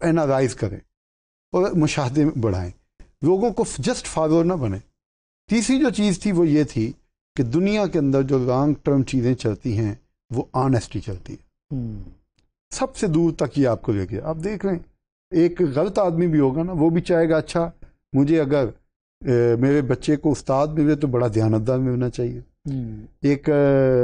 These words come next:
Speaker 1: करप्ट आदमी है, वो भी कहता है, "मुझे अगर वकील मिले ना, अगर नैब में पेश होने के लिए, तो वो भी हो जो दयानतदार हो, ये ना हो कि मेरे खिलाफ ही
Speaker 2: हम्म।
Speaker 1: ये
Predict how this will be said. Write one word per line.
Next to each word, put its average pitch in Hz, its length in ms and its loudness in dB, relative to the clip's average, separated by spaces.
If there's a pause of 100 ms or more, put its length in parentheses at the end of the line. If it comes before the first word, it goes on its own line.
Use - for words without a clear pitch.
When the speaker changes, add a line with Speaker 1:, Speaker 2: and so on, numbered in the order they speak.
(540)
Speaker 1:
करप्ट 160 260 0
आदमी 156 400 2
है, 151 120 4
वो 143 160 2
भी 151 120 0
कहता 151 300 0
है, 156 40 4
"मुझे 147 220 4
अगर 151 160 2
वकील 151 400 0
मिले 156 260 4
ना, 180 120 -2
अगर 139 200 2
नैब 127 260 2
में 139 140 2
पेश 135 300 0
होने 120 220 2
के 117 120 0
लिए, 107 200 0 (380)
तो 139 80 -4
वो 156 160 4
भी 170 160 2
हो 175 160 4
जो 156 120 2
दयानतदार 139 560 2
हो, 120 200 -2 (260)
ये 151 180 4
ना 160 100 2
हो 147 180 0
कि 143 140 0
मेरे 135 260 2
खिलाफ 139 440 0
ही 127 180 0 (260)
Speaker 2:
हम्म। 127 420 -6
Speaker 1:
ये 120 420 2